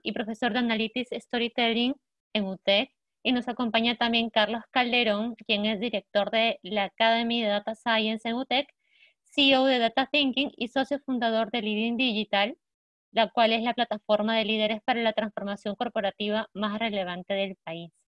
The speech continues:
Le damos las gracias y la bienvenida a Carlos, Christoph. Y bueno, para no sobrecargar la red, les pedimos que por favor todos mantengamos, eh, las cámaras,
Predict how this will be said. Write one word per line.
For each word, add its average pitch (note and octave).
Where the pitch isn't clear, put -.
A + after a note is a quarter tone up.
Le A3+
damos A#3
las G#3
gracias A#3+
y C4+
la B3+
bienvenida A3
a D4
Carlos, A#3
Christoph. C4
Y C4+
bueno, G#3
para A3
no A#3+
sobrecargar C4
la C4
red, C#4+
les C#4+
pedimos A3+
que C4
por G#3+
favor A3+
todos A#3+
mantengamos, A3+
eh, F#3+
las G3+
cámaras, A3+